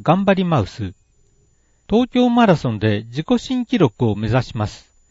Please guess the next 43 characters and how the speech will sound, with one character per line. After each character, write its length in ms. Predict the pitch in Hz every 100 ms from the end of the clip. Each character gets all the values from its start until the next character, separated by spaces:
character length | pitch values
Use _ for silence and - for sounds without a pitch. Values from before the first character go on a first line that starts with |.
| _ _ _
藤 320 | 180 202 254
川 200 | 233 165
拓 300 | - 180 147
也 140 | 110
選 220 | - 113 98
手、 260 | 110 90 - _ _ _
中 260 | - 214 247
国 140 | 254 269
電 200 | 240 233
力 400 | 131 - 113 101
陸 280 | 120 147 220
上 200 | 220 208
競 240 | - 185 165
技 140 | 143
部。 200 | 107 90 _ _ _ _ _ _ _ _ _ _
世 160 | - 190
界 240 | 254 254
陸 260 | 247 269 214
上 240 | 151 131
へ 60 | 131
の 140 | 113
切 200 | - 127 -
符 80 | 170
を 80 | 160
つ 120 | -
か 120 | -
み 140 | 147 131
ま 120 | 127
す。 200 | - _ _ _ _ _ _ _ _ _
二 340 | 185 - 262
岡 200 | 185 127 -
康 180 | 156 156
平 160 | 156
選 260 | 139 139 104
手、 260 | - 98 87 _ _
中 240 | - 240 247
電 240 | 262 165
工 260 | - 117 110
陸 260 | 135 143
上 200 | 190 190
競 220 | 180 165 151
技 160 | 135
部。 240 | 107 95